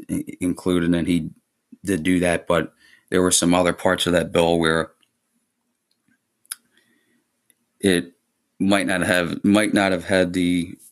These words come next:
most optimal effects for the specific community. So that's definitely probably gonna come up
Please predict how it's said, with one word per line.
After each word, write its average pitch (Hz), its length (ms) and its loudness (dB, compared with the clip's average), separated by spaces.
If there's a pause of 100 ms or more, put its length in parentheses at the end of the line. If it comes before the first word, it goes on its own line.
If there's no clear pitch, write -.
(260)
most 92 240 -8
optimal 87 420 -4
effects - 580 -6 (1080)
for - 140 -6
the 87 100 0
specific - 540 -4
community. 85 540 -2 (1600)
So 87 580 0 (960)
that's 95 300 0
definitely 92 340 0
probably 101 340 0
gonna 85 200 0
come 85 220 -2
up - 240 0